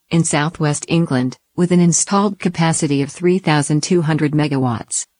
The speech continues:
The project was severely criticized by experts, including engineers, physicists, environmentalists, China experts, and business analysts, who especially referred to the huge hidden dangers to British national security.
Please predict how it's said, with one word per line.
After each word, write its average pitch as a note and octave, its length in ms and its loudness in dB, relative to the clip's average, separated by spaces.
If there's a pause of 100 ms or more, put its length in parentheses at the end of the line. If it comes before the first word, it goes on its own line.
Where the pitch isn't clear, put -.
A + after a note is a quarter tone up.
(500)
The F3+ 100 0
project F3+ 560 0
was C#3+ 160 0
severely D#3+ 400 0
criticized D#3+ 640 0
by D3 180 -2
experts, - 680 -6 (160)
including F3 480 2
engineers, D3 640 0 (200)
physicists, D#3+ 800 -2 (160)
environmentalists, E3 1200 0 (200)
China F#3 320 2
experts, - 720 -4 (160)
and F3 160 0
business F3 360 0
analysts, D3 760 -2 (160)
who G#3 140 4
especially F#3 580 0
referred C#3+ 400 0
to D3+ 80 -2
the D3 80 0
huge F3 380 -2
hidden E3 280 2
dangers D3+ 460 -2
to D#3 100 -2
British E3 380 -2
national D#3 440 0
security. C3 760 -4